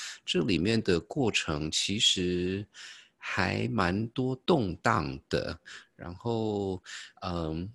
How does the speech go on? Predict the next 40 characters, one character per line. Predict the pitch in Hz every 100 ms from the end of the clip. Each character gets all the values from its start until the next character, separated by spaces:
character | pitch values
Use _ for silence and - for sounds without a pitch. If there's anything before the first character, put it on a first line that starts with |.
| - 180
就 | -
是 | 151
说 | 165
这 | 170
边 | 175
我 | 113 90
就 | 143
不， | 117
不 | 113 -
去， | 104 156 117 - -
<laughs> | - - -
不， | - - - 113 - -
也， | - 123
也 | 110 80
不， | - - -
各 | - 123
位 | 113 90 -
听 | - 107
众 | 110 87
应 |
该 | 80 76
也 |
不 | -
需 | 78 - 76
要 | 80
我 | 65 60
在 | -
这 | 78
边 | 73 73
讲， | 87 - 62 - -
讲 | 64
台 | -
湾 | 64 71
历 | 78
史 | 71 - -
啦。 | -
不 | -
过 | 95
就 | 110
是， | - 101